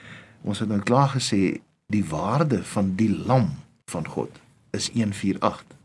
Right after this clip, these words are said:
en die waarde van Christus is een vier agt nul.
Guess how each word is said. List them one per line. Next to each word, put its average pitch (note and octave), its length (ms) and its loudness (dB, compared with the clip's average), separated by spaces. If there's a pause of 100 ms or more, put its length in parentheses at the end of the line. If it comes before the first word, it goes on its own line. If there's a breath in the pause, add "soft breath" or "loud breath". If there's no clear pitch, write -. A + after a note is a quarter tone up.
(120)
en F#2 300 0
die F#2+ 280 -2 (260)
waarde G2+ 540 2
van F#2+ 240 -2
Christus - 640 0
is - 200 -8
een A2+ 200 2
vier F#2+ 260 0
agt - 240 -10
nul. B2+ 260 2